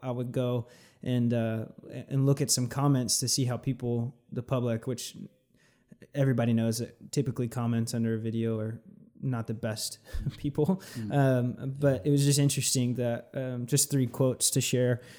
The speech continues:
Speaker 1: Uh, one person said, "Because they are drugged out of their minds." Uh, right. So it posed a question, "Why, why are, why is this happening, essentially?" And he says, or sh-, this person says, "Because they are drugged out of their minds."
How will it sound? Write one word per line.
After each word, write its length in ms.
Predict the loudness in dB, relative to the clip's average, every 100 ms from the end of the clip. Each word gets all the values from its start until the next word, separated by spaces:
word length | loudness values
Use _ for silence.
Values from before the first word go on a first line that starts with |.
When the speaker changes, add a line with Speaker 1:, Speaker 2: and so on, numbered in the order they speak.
| -12 0
Speaker 1:
Uh, 240 | 4 4
one 480 | 6 6 6 4 0 -10 -2
person 400 | 2 4 6 6
said, 440 | 6 6 6 4
"Because 380 | 2 4 6 6
they 140 | 6
are 100 | 6
drugged 400 | 4 4 4 4
out 120 | 4 4
of 60 |
their 100 | 4
minds." 640 | 4 4 2 2 0 -2 -10 _ _ _
Uh, 80 | -2
right. 240 | 2 2 2
So 160 | 4 4
it 180 | 2
posed 240 | 4 6 4
a 60 |
question, 420 | 0 -4 -2 0 0
"Why, 380 | 2 0 -2 -4 -14 -16 -16 -18
why 460 | -10 -4 0 2
are, 140 | 2 0
why 200 | -2 0
is 80 | 0
this 120 | -2
happening, 400 | -4 -6 -4 -2
essentially?" 500 | -2 -4 -6 -4 -4 -6 -8
And 260 | -6 -2 0
he 100 | 2
says, 360 | 2 0 -2 -10 -18 -20 _ -6
or 100 | -4
sh-, 120 | -4 -8 -6
this 220 | 0 0
person 300 | 0 -2 -2
says, 340 | 0 0 0
"Because 360 | 0 0 4 4
they 100 | 4
are 80 | 4
drugged 340 | 4 6 6
out 120 | 4
of 60 | 4
their 100 | 4
minds." 600 | 4 4 0 -2 -4 -8